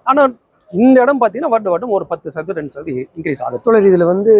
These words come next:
Speaker 2: எழுத்தாளரை மனசுல வச்சுட்டே வர்றாங்களா, இல்ல இந்த புத்தகம் தான் வாங்கணும் அப்படின்னு இங்கே வந்ததுக்கு அப்புறம் தேர்ந்தெடுக்கிறாங்களா?
Speaker 1: ரெண்டு இது குறிப்பிடலாம். ஒண்ணு,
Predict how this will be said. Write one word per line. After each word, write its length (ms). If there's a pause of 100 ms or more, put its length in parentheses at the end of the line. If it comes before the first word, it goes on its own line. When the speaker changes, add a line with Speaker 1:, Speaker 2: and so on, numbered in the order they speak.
(460)
Speaker 2:
எழுத்தாளரை 540
மனசுல 320
வச்சுட்டே 320
வர்றாங்களா, 440
இல்ல 140
இந்த 140
புத்தகம் 280
தான் 160
வாங்கணும் 300
அப்படின்னு 280 (380)
இங்கே 340
வந்ததுக்கு 360
அப்புறம் 260
தேர்ந்தெடுக்கிறாங்களா? 600 (360)
Speaker 1:
ரெண்டு 260 (500)
இது 200
குறிப்பிடலாம். 480
ஒண்ணு, 180